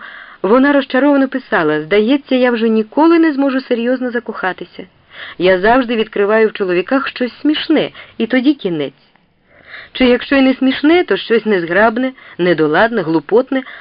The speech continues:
або таке, що просто наганяє нудьгу. Одне слово, завжди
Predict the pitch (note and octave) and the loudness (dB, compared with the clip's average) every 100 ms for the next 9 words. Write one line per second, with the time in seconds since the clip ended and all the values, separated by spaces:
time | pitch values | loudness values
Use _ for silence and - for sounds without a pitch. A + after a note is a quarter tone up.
0 | - G#3+ F#3 G3 E3 - D#3 E3 F3+ - | -4 -2 0 0 -2 -4 -4 -4 -8 -10
1 | C#3 C#3 C3+ D3+ D#3 E3 F3 G3 G#3+ A#3+ | -10 -10 -6 -4 -2 -2 0 0 0 -2
2 | C4 F#4+ _ _ _ _ _ - - - | -2 -2 _ _ _ _ _ -20 -16 -16
3 | - - E4 F#4 - F#4 E4+ D4+ C4+ F#4 | -6 0 4 2 2 2 4 2 2 4
4 | F#4+ E4 E4+ E4+ | 2 2 0 0